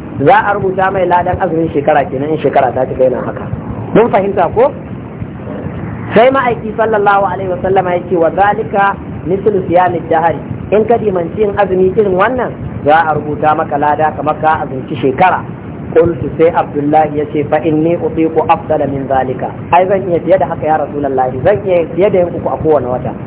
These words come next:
Qala, sai Annabi ya ce, "Fa sum yawman wa afdir yawmayni." Kai azumin yau,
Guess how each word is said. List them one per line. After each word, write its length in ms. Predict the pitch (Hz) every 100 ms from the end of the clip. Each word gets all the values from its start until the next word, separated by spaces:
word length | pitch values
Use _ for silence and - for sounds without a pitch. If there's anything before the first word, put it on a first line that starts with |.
| - - - - -
Qala, 260 | 151 156 139
sai 120 | 156
Annabi 340 | 151 143 139
ya 80 | 139 135
ce, 160 | 131 113 - -
"Fa 80 | 135 135
sum 200 | 190 196
yawman 360 | 196 196 180 147
wa 100 | 147
afdir 300 | 170 - 151
yawmayni." 580 | 147 139 113 120 117 117 - - - -
Kai 120 | 156
azumin 400 | 190 170 160 165
yau, 140 | 170